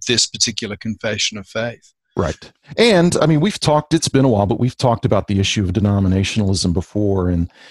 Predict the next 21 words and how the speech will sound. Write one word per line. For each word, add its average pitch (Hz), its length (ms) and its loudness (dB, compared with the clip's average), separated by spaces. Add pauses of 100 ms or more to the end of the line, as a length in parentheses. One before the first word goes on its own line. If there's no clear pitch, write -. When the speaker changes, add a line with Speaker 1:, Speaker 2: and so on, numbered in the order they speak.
(420)
Speaker 2:
you - 260 -4
know, 90 100 2
I 101 60 2
think 117 200 0
we 107 80 2
all 98 180 2
agree 101 400 2
that - 160 -2 (120)
denominationalism 98 1000 0
is 85 140 -2
wise. 90 840 0 (140)
You 110 140 -6
know, 98 60 0
we're 101 100 0
not 104 80 2
gonna 104 140 2
have 98 120 0
denominations 92 680 0
in 85 80 0
heaven, 95 420 2
but - 140 -4